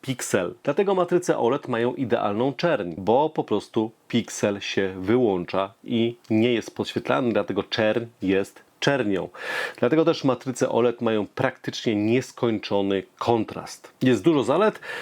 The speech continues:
i omówimy je w porównaniu na przykład do bardzo popularnych matryc I P S, które to mają piękne kolory, duże, szerokie kąty widzenia i tak dalej, i tak dalej. Zobaczymy, które ma więcej zalet.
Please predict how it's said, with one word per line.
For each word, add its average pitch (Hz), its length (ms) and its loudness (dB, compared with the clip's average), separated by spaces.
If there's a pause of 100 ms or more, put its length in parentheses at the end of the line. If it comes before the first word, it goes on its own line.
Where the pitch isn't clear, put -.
(240)
i 202 460 4
omówimy 180 360 4
je 180 440 4 (140)
w - 160 -18
porównaniu 156 680 2
na 160 100 0
przykład 156 260 0
do 117 80 2
bardzo 131 340 -2
popularnych 117 800 0
matryc 107 680 -2
I 147 100 -2
P - 200 -2
S, - 420 0 (500)
które 104 680 2
to 101 80 -2
mają 92 220 -2
piękne 101 440 -2
kolory, 139 640 4
duże, 101 680 0
szerokie 101 420 -2
kąty 95 320 -2
widzenia 95 420 0
i - 180 -8
tak 90 220 -4
dalej, 87 340 -2
i - 40 -10
tak 90 180 -2
dalej. 139 200 2
Zobaczymy, 113 460 0 (160)
które 196 720 2 (380)
ma 120 180 2
więcej 101 500 0 (160)
zalet. 87 720 -4